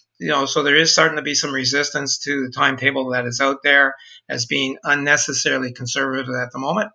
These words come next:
And of course, there's people on both sides of that opinion, but hopefully we can get the, um, the Atlantic bubble open, uh, quickly, and that will be the start of,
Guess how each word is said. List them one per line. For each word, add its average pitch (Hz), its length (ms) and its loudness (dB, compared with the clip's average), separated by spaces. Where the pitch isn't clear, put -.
And 139 100 -8
of 135 80 -10
course, 135 320 -2
there's 127 280 -12
people - 260 -4
on 127 80 -4
both 131 180 -4
sides 131 300 -4
of 120 80 -14
that 120 160 -4
opinion, 147 480 -4
but 143 200 4
hopefully 170 420 4
we 151 120 2
can 143 120 -4
get 147 220 4
the, 135 340 0
um, 127 300 -2
the 127 400 -4
Atlantic 156 400 2
bubble 151 260 0
open, 143 420 -4
uh, 120 200 -6
quickly, 165 480 4
and 135 160 0
that 147 180 2
will 143 100 -8
be 131 120 -4
the 123 80 -6
start 131 320 0
of, 123 160 -4